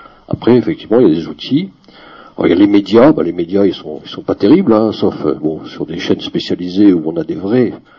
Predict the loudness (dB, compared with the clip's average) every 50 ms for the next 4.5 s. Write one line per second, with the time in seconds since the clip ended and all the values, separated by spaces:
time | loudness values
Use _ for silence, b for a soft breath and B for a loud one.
0 | b b b _ -10 -8 -4 -2 -2 0 0 -2 -2 -4 -4 -2 -2 -2 -2 -4
1 | -6 -8 -10 -10 -8 -10 -10 -10 -10 -6 -4 -6 -4 -2 -2 -2 -2 -4 _ _
2 | b b b b b b b b b b b b b -16 -14 -6 -2 -2 0 0
3 | 0 -2 -2 -4 -6 -6 -10 -10 -4 0 2 2 2 2 2 0 -2 -2 -4 -6
4 | -8 -8 -8 -4 -2 -2 -2 -2 -6